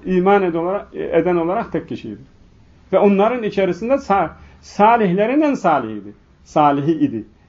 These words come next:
Salihlerin imamı idi. O nasıl kaldıysa biz de öyle kalacağız. O nasıl kaldı? İşte anlattığımız şeyler. Yani ayetlerin gereğini yerine getirdi.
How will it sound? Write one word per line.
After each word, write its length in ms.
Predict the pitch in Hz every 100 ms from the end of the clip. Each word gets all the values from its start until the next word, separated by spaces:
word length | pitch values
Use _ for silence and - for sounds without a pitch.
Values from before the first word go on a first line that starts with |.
| _ _
Salihlerin 760 | - 185 202 208 180 196 240 262
imamı 460 | 202 196 190 220
idi. 260 | 185 135 113
O 160 | 185 233
nasıl 240 | 247 -
kaldıysa 460 | 202 156 147 170 233
biz 120 | 175
de 60 | 127
öyle 120 | 101
kalacağız. 280 | - - - - _ - - _ _ _ _ -
O 100 | 220
nasıl 260 | 240 240
kaldı? 300 | 214 208 214 208 - _ _ _ _ _ _ -
İşte 220 | 190 190
anlattığımız 640 | 220 214 208 214 214 220
şeyler. 320 | 196 175 156 101 - - _ _ _ _ _ _ _ - - - - - - - - - - - - _ - - - -
Yani 360 | 160 208 214 -
ayetlerin 680 | 156 160 185 190 202 226
gereğini 420 | 170 160 160 175 175
yerine 260 | 147 131
getirdi. 440 | 113 107 - -